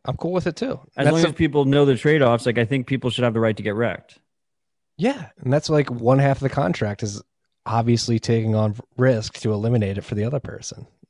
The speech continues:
Speaker 1: Like, I think that's,
Speaker 2: Right.
Speaker 1: that's pretty obvious and on the table with the intention of the product, right?
Speaker 2: A trust minimized BitMEX is cool, but it does not stop it from being reckless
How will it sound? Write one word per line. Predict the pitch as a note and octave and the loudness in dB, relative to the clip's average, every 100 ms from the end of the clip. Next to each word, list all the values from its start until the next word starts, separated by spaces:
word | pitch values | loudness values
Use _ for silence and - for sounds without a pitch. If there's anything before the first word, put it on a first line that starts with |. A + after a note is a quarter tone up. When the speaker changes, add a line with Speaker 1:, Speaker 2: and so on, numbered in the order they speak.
| - | -8
Speaker 1:
Like, | A#2+ | -2
I | |
think | - | 2
that's, | A2 F#2 | 0 0
Speaker 2:
Right. | _ _ _ - | _ _ _ -14
Speaker 1:
that's | D#3+ | -6
pretty | - A2+ - | 0 0 0
obvious | A2+ A#2 G#2 G2+ - - - _ _ _ _ _ _ _ _ _ _ - | -2 0 -2 -2 -6 -10 -12 _ _ _ _ _ _ _ _ _ _ -6
and | G#2 F#2+ | -4 -2
on | A#2+ A#2 | 0 2
the | G2 | 0
table | - A2+ A#2+ - A#2+ - | -2 -2 -2 -4 -8 -10
with | A2 | -10
the | - | -8
intention | - - G#2+ - | -8 -6 -6 -6
of | - | -10
the | |
product, | - - - - - | -10 -10 -10 -12 -10
right? | - D3 _ _ _ _ _ _ _ _ _ _ | -8 -8 _ _ _ _ _ _ _ _ _ _
Speaker 2:
A | C#3+ C#3 C3 B2+ B2 - _ _ _ | 2 4 4 2 0 -4 _ _ _
trust | - D#3+ E3+ - | -2 2 2 -2
minimized | D3 D3 C#3+ C#3 C3 B2 A2+ - - - | -2 0 2 0 0 0 -4 -8 -12 -2
BitMEX | B2 - A2+ F#2+ E2 - - - _ _ _ _ _ _ - | 0 0 -4 -4 -8 -16 -20 -20 _ _ _ _ _ _ -8
is | G#2+ G2 | -6 -6
cool, | - D3 C3 G2 F#2 - _ _ _ _ _ _ _ _ _ _ _ _ _ - | -4 2 2 2 -4 -12 _ _ _ _ _ _ _ _ _ _ _ _ _ -16
but | G2+ B2 A2 - | -2 0 0 -6
it | - A#2+ | -16 -2
does | B2+ G#2+ | 0 2
not | B2 B2+ | 2 0
stop | - B2 A2+ | 0 -2 -2
it | A2 | -4
from | - G#2 | -4 -2
being | G#2 G#2 G2+ | -2 -2 -2
reckless | G2 - - - - | -4 -6 -12 -12 -14